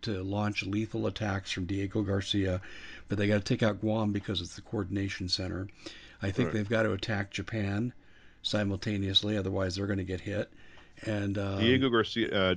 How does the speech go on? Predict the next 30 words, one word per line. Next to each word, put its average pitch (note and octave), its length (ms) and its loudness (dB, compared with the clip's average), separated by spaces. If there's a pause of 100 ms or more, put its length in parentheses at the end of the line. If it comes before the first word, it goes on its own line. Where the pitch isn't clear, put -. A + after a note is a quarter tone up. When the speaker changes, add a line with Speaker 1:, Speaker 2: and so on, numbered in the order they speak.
(120)
Speaker 1:
yeah. G#2 180 2
Speaker 2:
one A2 220 6
other G#2+ 200 4
place A2+ 440 2
is, F2+ 400 2
um, E2+ 560 0 (300)
Pine G2 340 2
Gap. F2+ 440 0 (200)
Speaker 1:
Yes, G#2+ 360 -2
Speaker 2:
Pine G2 260 2
Gap A2 120 2
Speaker 1:
Australia. G#2+ 280 2
Speaker 2:
is F2+ 40 -2
another F#2+ 640 0
major E2+ 540 -4
installation F2 1040 -8
that E2 120 -4
the - 60 -12
Chinese E2+ 460 0
would E2 80 -2
have E2 280 0
to D#2+ 300 -6
take D#2 260 -4
out. - 220 -6 (300)
Speaker 1:
Boy, G#2 320 -4 (200)
yeah, - 100 -16 (180)
yeah, F2+ 160 -6 (180)
what C#3 160 0
a G2 60 0
mess! F#2 560 -6